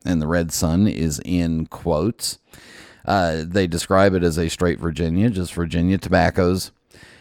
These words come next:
And a little bit of a, um, a, a little bit of a ro-, uh, room note, um, you know, medium,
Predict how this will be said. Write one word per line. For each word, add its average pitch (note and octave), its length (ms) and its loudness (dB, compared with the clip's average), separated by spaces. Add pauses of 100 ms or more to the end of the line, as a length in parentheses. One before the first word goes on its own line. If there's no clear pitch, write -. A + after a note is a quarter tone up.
(180)
And A#2+ 580 2 (380)
a B2 160 0
little C#3 400 4
bit D#3+ 240 4
of D3+ 180 2
a, C3+ 300 4
um, B2+ 520 2 (100)
a, - 80 -6
a A2+ 240 -2
little B2+ 220 2
bit D3+ 160 4
of D3 60 2
a C3+ 80 2
ro-, C3+ 380 4
uh, A2+ 180 6
room B2+ 280 4
note, E3 240 2 (160)
um, A2 640 0
you A#2+ 120 4
know, G#2+ 160 2
medium, B2 760 4